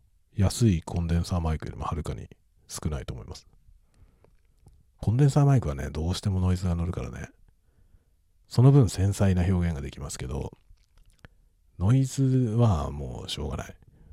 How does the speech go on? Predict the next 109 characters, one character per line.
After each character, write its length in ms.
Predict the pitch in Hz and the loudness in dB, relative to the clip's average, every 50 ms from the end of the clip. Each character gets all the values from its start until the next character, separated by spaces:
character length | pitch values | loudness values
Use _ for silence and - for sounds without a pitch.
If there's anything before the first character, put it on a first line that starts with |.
| - _ - - - - - - - - _ _ - - - - - | -20 _ -20 -20 -20 -20 -20 -20 -20 -20 _ _ -20 -20 -20 -20 -20
<laughs> 1120 | _ _ _ _ - - - - _ _ - _ _ - _ _ _ - _ _ _ _ - | _ _ _ _ -20 -20 -20 -20 _ _ -20 _ _ -20 _ _ _ -20 _ _ _ _ -4
で、 80 | 98 | -4
ま 140 | 90 80 78 | -2 -2 -2
あ、 80 | 71 71 | -4 -2
エ 40 | |
ー 60 | 85 101 | -2 -2
エ 60 | 110 | -2
ス 140 | - - 131 | 0 2 2
エ 60 | 123 | 4
ム 100 | 127 131 | 6 6
ア 40 | 131 | 4
ー 40 | |
ル 60 | 98 80 | 4 2
と 80 | 80 | -2
か 100 | 71 69 | -8 -10
で 100 | - 73 | -10 -10
ね、 300 | 80 78 76 69 69 80 | -6 -6 -6 -6 -6 -8
や 100 | 82 80 | -8 -10
る 100 | 80 80 | -10 -8
場 160 | 78 80 73 | -6 -6 -6
合 40 | 71 | -6
に 120 | 73 71 - | -8 -8 -10
は 120 | - 67 | -10 -10
も 160 | 76 82 85 | -10 -10 -8
う 20 | 82 | -4
ノ 160 | 90 101 107 | 0 0 2
イ 60 | 113 | 0
ズ 140 | 113 - 123 | 2 2 2
は 200 | 123 113 85 - | 2 2 2 0
あ 40 | 117 | -2
っ 40 | |
て 200 | - _ - - | -4 _ -2 -2
も 100 | 87 71 | -2 -2
い 160 | 73 87 110 107 | -2 -2 -2 -2
い 20 | |
っ 20 | |
て 240 | - _ _ - 73 | -4 _ _ -12 -12
い 100 | 67 62 | -10 -10
う 80 | 64 - | -12 -12
風 220 | - - 80 73 | -12 -10 -12 -10
に 100 | 71 78 | -10 -10
し 120 | - - - | -12 -12 -8
て 320 | _ - 101 90 78 73 | _ -2 0 0 -2 -4
撮 160 | - - 82 | -6 -10 -10
る 220 | 80 69 - - - _ _ _ _ _ _ _ - - | -10 -10 -14 -14 -18 _ _ _ _ _ _ _ -10 -6
の 100 | 85 82 | -4 -4
が 100 | 73 65 | -4 -4
い 100 | 62 69 | -6 -10
い 40 | 69 | -10
で 80 | - | -10
し 100 | - - | -12 -12
ょ 80 | - - | -12 -12
う 40 | - | -10
ね。 160 | 73 71 - - _ _ _ | -10 -10 -12 -14 _ _ _
コ 160 | - - 80 | -18 -14 -14
ン 60 | 73 | -12
デ 80 | 73 73 | -10 -12
ン 40 | 76 | -12
サ 120 | - - | -10 -12
ー 20 | |
マ 100 | 76 73 | -10 -10
イ 40 | 69 | -12
ク 100 | - - | -12 -14
使 180 | - - - - | -16 -16 -14 -14
う 40 | - - | -14 -14
な 80 | - - | -16 -16
ら 40 | - | -16
ね。 160 | - - - _ _ _ _ _ _ _ _ _ _ _ _ _ _ - - _ _ _ _ _ _ _ _ | -16 -16 -18 _ _ _ _ _ _ _ _ _ _ _ _ _ _ -20 -20 _ _ _ _ _ _ _ _
変 240 | - - 147 147 113 | 0 2 4 4 4
に 140 | 95 92 85 | 2 0 0
ノ 140 | 82 95 110 | 0 0 0
イ 60 | 117 | 0
ズ 160 | 117 120 117 | 2 2 4
リ 80 | 117 117 | 4 6
ダ 120 | 123 123 | 6 4
ク 80 | 123 - | 4 2
シ 100 | - 90 | -2 -4
ョ 40 | 78 | -6
ン 100 | 71 67 | -6 -8
を 60 | 71 | -10
ね、 260 | 69 71 78 90 - _ _ _ _ _ _ _ _ _ | -8 -8 -8 -8 -10 _ _ _ _ _ _ _ _ _
適 180 | - 98 - - | -8 -8 -6 -2
当 160 | - 110 107 | -2 -2 0
な 120 | 107 110 110 | 2 2 2
ノ 140 | 110 107 | 2 2
イ 40 | 107 | 0
ズ 80 | 104 104 | 0 0
リ 120 | 107 107 | 0 2
ダ 100 | 107 110 | 2 0
ク 80 | - - | 0 -2
シ 80 | - | -6
ョ 40 | 80 | -6
ン 40 | 73 | -6
で 120 | 73 71 | -6 -8
ね、 160 | 69 69 73 - | -6 -8 -8 -6
リ 100 | 82 87 | -4 -2
ダ 120 | 85 85 | -2 -2
ク 60 | 85 - | -4 -4
シ 80 | - | -4
ョ 40 | 92 | -6
ン 40 | 87 | -4
し 80 | - | -2
よ 80 | 90 90 | -4 -4
う 20 | |
と 100 | - - | -4 -6
す 80 | - - | -8 -10
る 80 | 85 - | -8 -8
と 140 | - 69 | -8 -8
音 180 | 76 - - | -4 -2 -2